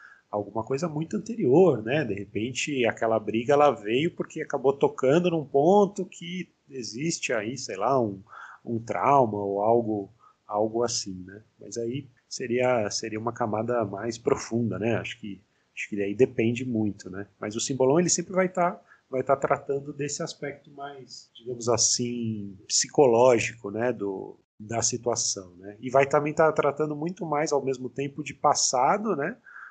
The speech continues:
Vai falar um pouco da origem da pessoa, do seu repertório, da sua vida, do que de futuro, né? Então, talvez nem seja muito adequado chamá-lo assim de oráculo, né? Porque ele não vai, ele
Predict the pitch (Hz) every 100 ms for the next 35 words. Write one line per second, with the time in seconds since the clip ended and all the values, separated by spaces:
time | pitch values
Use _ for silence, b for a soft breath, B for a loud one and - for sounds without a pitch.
0 | B 113 - 117 113 131 143 - 131 -
1 | 120 113 123 123 107 156 175 127 110 107
2 | 107 - - 107 123 156 147 120 107 95
3 | 123 - - 135 123 113 101 _ 117 135
4 | 143 117 110 107 - 135 113 95 135 190
5 | 196 226 240 - - 269 - 160 127 110
6 | 98 113 127 113 113 123 165 - _ 110
7 | 104 113 123 117 - - 120 110 107 113
8 | 131 - 135 123 123 123 123 117 110 113
9 | 117 120 135 120 120 127 127 - 120 139
10 | 139 107 104 - 95 92 98 110 - -
11 | 92 101 120 110 110 120 127 123 117 117